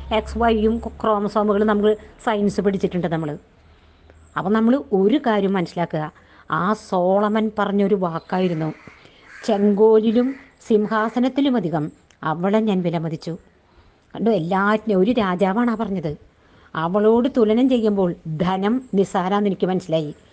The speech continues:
അനർഘരത്നവും അവൾക്ക് തുല്യല്ല. അവളുടെ മുമ്പിൽ സ്വർണം മണൽത്തരി മാത്രം, വെള്ളി കളിമണ്ണ് പോലെയും.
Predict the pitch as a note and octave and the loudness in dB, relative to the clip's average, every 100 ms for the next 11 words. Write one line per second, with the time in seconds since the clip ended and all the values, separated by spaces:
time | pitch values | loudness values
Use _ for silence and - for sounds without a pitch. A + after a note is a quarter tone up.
0 | - - - F3 G3 A3 G3+ A#3 B3+ A3 | -20 -16 -6 -2 0 -2 -2 0 0 -2
1 | - G3 F#3+ G#3 - F3 F3 G3 G#3 F3 | 0 0 2 -2 -4 -4 -2 0 0 0
2 | E3+ E3 D#3 - - - - - E3+ F3 | -2 -2 -6 -8 -20 -20 -20 -6 -2 0
3 | G3+ B3+ B3 A3+ A#3 B3+ A3 F#3+ G3 G#3 | 2 2 2 2 0 0 0 0 0 0
4 | B3 G3+ F#3 E3+ F3+ G3 F3 F3 D#3 - | 0 0 0 0 0 0 -2 -4 -6 -8
5 | - - - F3+ F3+ F#3 G3+ - G3 F3+ | -20 -20 -2 0 2 0 -2 -4 -2 -2
6 | E3+ F3+ F3 E3 D#3+ | 0 0 -2 -2 -4